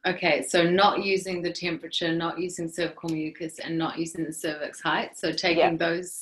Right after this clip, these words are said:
Speaker 1: three biomarkers away, how would you know?
Speaker 2: Yeah.
Speaker 1: <clears throat>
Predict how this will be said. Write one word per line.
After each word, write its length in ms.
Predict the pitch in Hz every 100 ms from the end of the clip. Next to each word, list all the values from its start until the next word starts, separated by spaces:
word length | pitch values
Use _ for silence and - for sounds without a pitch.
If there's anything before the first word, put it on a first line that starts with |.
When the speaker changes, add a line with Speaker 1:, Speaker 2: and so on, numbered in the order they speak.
| -
Speaker 1:
three 240 | 190 180
biomarkers 600 | 170 165 160 156 - 165
away, 220 | 156 151
how 300 | 156 - 170 170
would 180 | 170
you 140 | 175 156
know? 340 | 151 160 277 - -
Speaker 2:
Yeah. 220 | 180 147 - _ _ _ _ _ _ _ _ _ - - _
Speaker 1:
<clears throat> 80 | -